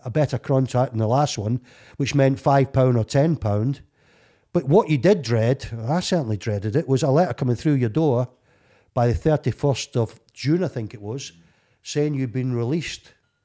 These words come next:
They didn't want you. So if the postman didn't turn up before the thirty-first of June, you were delighted, 'cause he hasn't got that letter to say you've been released. 'Cause unlike nowadays, when we obviously, we know that people have left and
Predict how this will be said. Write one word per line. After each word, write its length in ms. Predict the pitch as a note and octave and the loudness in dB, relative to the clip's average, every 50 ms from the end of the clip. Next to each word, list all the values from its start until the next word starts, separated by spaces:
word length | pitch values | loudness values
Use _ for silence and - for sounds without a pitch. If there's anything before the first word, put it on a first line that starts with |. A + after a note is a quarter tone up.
| _ _ | _ _
They 60 | - A2+ | -4 0
didn't 200 | C3+ D3 F#3 E3+ | 0 0 0 2
want 240 | D3+ C#3+ C3 A#2+ | 0 0 0 0
you. 120 | A2+ G#2 F2 - _ _ _ _ _ _ _ | -4 -8 -10 -12 _ _ _ _ _ _ _
So 140 | - - F3 | -2 0 0
if 60 | C3+ | 2
the 80 | D#3 - | 2 0
postman 440 | - G#3 C4 B3+ - - A#3 G#3 E3 | 4 4 4 4 4 4 2 4 4
didn't 240 | G#3+ G#3+ G#3+ - | 4 4 4 2
turn 260 | - G3 G3+ F#3+ F#3+ F#3+ | 2 2 4 4 4 2
up 140 | G3 C#3 | 2 2
before 280 | C#3+ C3 - F3+ F3+ F3 | -2 0 2 4 4 4
the 80 | D#3 C#3+ | 4 4
thirty-first 800 | - - - F#3+ F#3 - - F3+ C3 - F3+ F3+ D3 - - - | 2 0 0 0 0 0 0 -2 -2 0 0 0 0 0 0 0
of 220 | C#3+ B2+ A2+ A2+ | 0 0 -2 -4
June, 420 | G#2 C3+ G3 F3 B2 A#2+ C3+ C3 - _ _ _ _ _ _ _ | -2 2 2 2 2 2 0 -2 -4 _ _ _ _ _ _ _
you 160 | - C3+ D#3 F3 | -2 0 2 2
were 80 | F3+ | 4
delighted, 640 | D3 F3 E3 D3+ C#3+ D#3 F3 E3 - C3 A#2 - - - _ _ _ _ _ _ _ - | 2 2 2 4 4 2 2 0 0 -2 -4 -4 -8 -20 _ _ _ _ _ _ _ -8
'cause 160 | - B2+ G#2 | -6 -4 0
he 100 | C#3 D#3 | 2 2
hasn't 220 | D#3+ D3 D3 D#3 C3+ | 4 4 4 2 2
got 160 | C#3+ D3 C3 | 0 0 2
that 220 | C#3+ C#3+ C#3 A#2 | 0 0 2 2
letter 260 | B2+ C#3 C#3 - - A#2+ | 2 2 2 2 0 -2
to 120 | - B2 | -2 -2
say 180 | - - D3 C#3+ | -2 2 2 2
you've 240 | C3+ B2+ B2 A#2 G2 | 2 2 0 0 2
been 180 | C3 C3 B2+ | 2 2 2
released. 580 | A#2+ A#2 A2 A#2 C#3 C3+ - - - - - - - _ _ _ _ _ _ _ _ | 2 2 2 2 2 0 -2 -4 -10 -12 -16 -20 -20 _ _ _ _ _ _ _ _
'Cause 140 | - D#3 F3 | -4 -2 0
unlike 380 | F#3+ F3+ E3+ E3 E3 D3+ B2+ | 0 2 2 2 2 0 0
nowadays, 580 | B2+ C#3 E3 F#3 F3 B2+ A#2+ A2+ B2 C3 A2+ - | 0 0 2 2 0 0 0 0 -2 -2 -2 -2
when 400 | D3 C#3 C#3 C3+ C3+ C#3 C3 C3+ | -2 0 0 0 -2 -4 -2 0
we 100 | A#2+ B2+ | 2 2
obviously, 320 | C3 D#3 C#3+ A#2+ - B2 | 4 2 2 0 -2 0
we 120 | A2 A#2 A#2+ | 0 2 2
know 180 | C3 C3 C3 B2 | 2 2 2 2
that 180 | A2+ G#2+ - | 0 -2 -2
people 260 | - C#3 - - A2+ | -2 -2 -2 -2 -2
have 260 | F2+ B2 D3 D#3 C3 G#2+ | 0 2 0 0 0 -2
left 400 | G#2 G2+ A#2 C3+ B2+ - - B2 | -2 0 0 -2 -2 -2 -4 -4
and 200 | G#2+ G#2+ G#2+ | -4 -4 -4